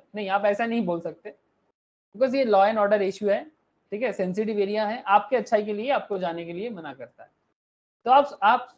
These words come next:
सोनमार्ग पहुंचने के बाद आप आगे नहीं जा सकते, अभी भी शायद यही rules है, ठीक है, अभी भी शायद है। जैसे इधर, इधर में भी एक area है, इसके बारे में मैं सुना हूँ, मैं कभी visit नहीं किया, मेरे को इच्छा है जाने का।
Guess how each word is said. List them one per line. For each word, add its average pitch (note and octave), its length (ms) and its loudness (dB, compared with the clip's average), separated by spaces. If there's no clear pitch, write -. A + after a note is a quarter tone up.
सोनमार्ग B3+ 460 0
पहुंचने A3+ 320 0
के A#3 100 -4
बाद C#4 340 0
आप A3 140 2
आगे F#3+ 240 4
नहीं F3 160 -6
जा B2+ 120 -6
सकते, - 440 -20
अभी F#3+ 180 -2
भी C4+ 140 0
शायद A#3 260 0
यही A3 140 -2
rules G#3+ 300 -4
है, G#3 120 0
ठीक G#3 120 -8
है, F3 260 -4
अभी F#3+ 180 -6
भी A3 100 -6
शायद G3 260 0
है। F3 200 -8
जैसे G3+ 160 -4
इधर, G#3+ 520 0
इधर F3+ 440 -2
में B3 140 -4
भी A#3 160 -2
एक G#3+ 140 -4
area G3+ 280 0
है, F#3+ 180 -2
इसके F#3+ 200 -12
बारे G3+ 220 2
में G3+ 60 -8
मैं G3 140 -6
सुना F#3+ 300 -4
हूँ, A#3 220 -4
मैं F#3 140 -6
कभी G3 180 -4
visit F3 280 -2
नहीं G3+ 220 -4
किया, G3 200 -6
मेरे F3+ 160 -14
को F3+ 60 -6
इच्छा F3+ 260 -4
है G3+ 140 0
जाने F3+ 260 -6
का। F3+ 160 -10